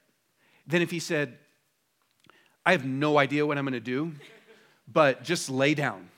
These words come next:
and take this medicine, and hopefully <laughs> everything goes well."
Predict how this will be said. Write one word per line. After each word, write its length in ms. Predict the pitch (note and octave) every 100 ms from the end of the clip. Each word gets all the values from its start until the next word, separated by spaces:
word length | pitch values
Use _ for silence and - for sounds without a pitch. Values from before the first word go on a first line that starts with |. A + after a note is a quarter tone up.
| _ -
and 300 | C#3+ C3+ B2
take 200 | D#3 D3
this 180 | E3 E3
medicine, 500 | C#3+ C#3 - A2+ F#2+ _ -
and 320 | D3+ C#3 C3
hopefully 560 | - G3 F#3+ F#3+ G#3 F#3+
<laughs> 60 |
everything 400 | - F#3 E3 F3
goes 260 | F3 D#3+ C#3+
well." 260 | C#3 A2